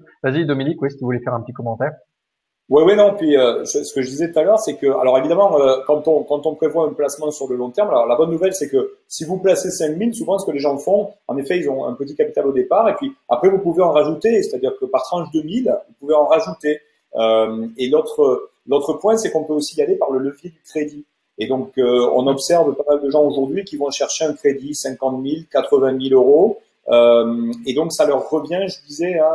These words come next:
Speaker 2: euh, c'est à peu près, euh, entre les loyers que vous allez encaisser, qui vont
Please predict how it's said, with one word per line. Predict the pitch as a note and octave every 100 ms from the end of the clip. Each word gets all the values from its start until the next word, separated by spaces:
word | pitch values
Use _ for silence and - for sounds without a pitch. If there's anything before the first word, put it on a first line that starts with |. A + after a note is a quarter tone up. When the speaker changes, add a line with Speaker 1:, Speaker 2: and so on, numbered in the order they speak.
| D3
Speaker 2:
euh, | B2
c'est | A2+ C3+
à |
peu | C3 C3+
près, | - E3 F#3+ F#3 _ -
euh, | A#2+ -
entre | D3 D3 E3+ D#3+
les | D#3
loyers | E3+ G3 A3+
que | F#3
vous | F3+
allez | E3+ E3+
encaisser, | E3 E3+ D#3 - F3 E3+
qui | C#3
vont | C3